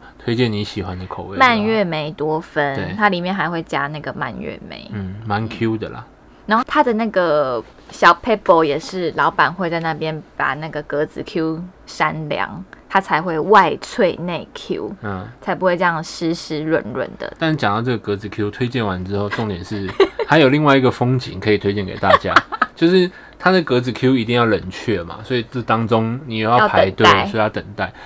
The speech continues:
Speaker 1: 在等待的同时，可以把你的头吼往左边看一下，它的隔壁的兄弟摊叫做牛夹肉，看起来是一个蛮有品味的餐点。<laughs> 那我们每次在等格子 Q 的时候，都会观察一下
Speaker 2: 一头牛只有两边的牛夹。
Speaker 1: 对，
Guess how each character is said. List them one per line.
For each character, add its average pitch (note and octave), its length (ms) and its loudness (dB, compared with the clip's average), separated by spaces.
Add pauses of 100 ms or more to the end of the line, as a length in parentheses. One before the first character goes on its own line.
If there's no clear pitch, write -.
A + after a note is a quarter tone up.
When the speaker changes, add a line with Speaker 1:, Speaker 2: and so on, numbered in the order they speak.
(120)
Speaker 1:
在 F3+ 100 6
等 A#2 200 2
待 C3+ 160 6
的 B2 80 4
同 A#2 120 2
时， A2+ 160 -4
可 A2+ 120 -2
以 A2 60 0
把 A2 180 6
你 G2 40 -4
的 F#2+ 120 -2
头 G2 340 -4
吼 G2+ 160 0
往 G#2 260 0
左 G#2+ 120 -4
边 G2 200 -4
看 G2 240 0
一 G2 140 -6
下， G2 180 -4 (320)
它 C3 120 -2
的 B2 380 4
隔 - 220 2
壁 C#3+ 140 6
的 A#2+ 140 8
兄 A#2+ 240 2
弟 A#2 140 0
摊 G#2 220 0
叫 G#2+ 200 2
做 G#2 400 2
牛 G2 280 -2
夹 G2 320 2
肉， G2+ 280 2 (440)
看 C#3 180 4
起 G#2+ 120 0
来 G2+ 100 0
是 B2 140 -4
一 B2 100 0
个 A#2 120 -2
蛮 G2+ 200 -2
有 A2+ 140 0
品 G2+ 280 -6
味 G#2+ 160 2
的 G#2+ 220 -4
餐 G#2+ 360 -2
点。 - 200 -6
<laughs> - 720 -16
那 E3+ 200 2
我 C#3+ 120 6
们 B2 100 4
每 A2 140 4
次 D3+ 120 0
在 D3+ 80 4
等 G#2+ 220 2
格 G#2+ 160 2
子 A2 100 -6
Q A#2 180 -2
的 G#2+ 60 0
时 G2+ 80 -2
候， G#2 80 2
都 G#2+ 120 0
会 A2 120 2
观 G#2+ 240 2
察 F#2 200 0
一 F#2 40 -4
下 - 80 6
Speaker 2:
一 G3 40 10
头 G3+ 260 8
牛 A3 240 6
只 F#3 200 -2
有 F#3 200 10
两 G3 260 4
边 A3+ 160 6
的 C4 100 0
牛 E3 240 0
夹。 D#3+ 200 4
Speaker 1:
对， - 360 4